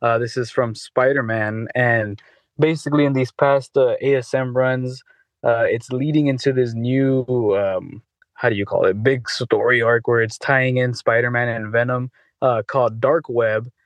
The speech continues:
And on this one, if you guys, uh, know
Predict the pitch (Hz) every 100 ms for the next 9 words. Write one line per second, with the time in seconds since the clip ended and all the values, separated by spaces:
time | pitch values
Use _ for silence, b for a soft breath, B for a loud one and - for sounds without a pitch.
0 | _ _ - 127 120 113 180 214 156 135
1 | 131 127 131 139 135 123 120 - 120 117
2 | 113 123 135 131 120